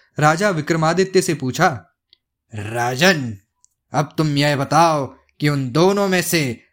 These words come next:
Speaker 2: अधिक पराक्रमी शंखचूड़ था या जीमूत वाहन? यदि तुम जानते हुए भी इसका उत्तर न दोगे, तो तुम्हारा सिर खंड खंड हो जाएगा।"
Speaker 1: बेताल की यह बात सुनकर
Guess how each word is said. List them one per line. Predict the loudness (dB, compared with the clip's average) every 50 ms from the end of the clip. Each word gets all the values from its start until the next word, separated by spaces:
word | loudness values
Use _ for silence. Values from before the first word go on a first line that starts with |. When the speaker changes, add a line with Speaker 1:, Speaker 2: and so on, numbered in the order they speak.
| _ _ -4
Speaker 2:
अधिक | -2 2 2 2 2 2 -2 0
पराक्रमी | 2 4 4 2 2 0 0 -2 0 0 0 -2 -2 -4 -8 _ _ _
शंखचूड़ | -6 -2 -2 -2 -2 -2 -4 -4 0 2 2 4 2 0
था | 0 0 2 4 4 2 2 0
या | -2 -2 -4 -4
जीमूत | -4 -4 0 2 2 2 2 2 -2 2
वाहन? | 2 2 2 2 -2 -4 -4 -4 -6 -10 _ _ _ _ _ _ _ _ _ _ _ _ _ -8
यदि | -4 2 4 6 6 6
तुम | 4 0 0 2
जानते | 4 4 4 4 2 0 0 0
हुए | 2 2 2 2 0
भी | 0 0 -2
इसका | -2 0 0 2
उत्तर | 0 0 0 2 2 2 4
न | 2 0 2
दोगे, | 2 0 2 0 0 0 -2 -4 -8 _ _ _ -8
तो | -8
तुम्हारा | -6 -4 -2 0 2 2 4 4 2 0 -2
सिर | -2 0 2 2 2 2 0 -6 -10 _ _ _ -4 2
खंड | 2 2 2 2 -4 -4
खंड | -2 0 2 2 2 4 2
हो | 2 2 2 0
जाएगा।" | 0 0 0 0 0 0 0 0 0 -2 -2 -4 -6 -8 _ _ _ _ _ _ _ _ _ _ _ _ _ -2 0
Speaker 1:
बेताल | 2 2 2 2 2 0 2
की | 0 0 0 2
यह | 2 2
बात | 2 2 2 0 -2
सुनकर | -4 -4 -4 -2 -2 -2 -2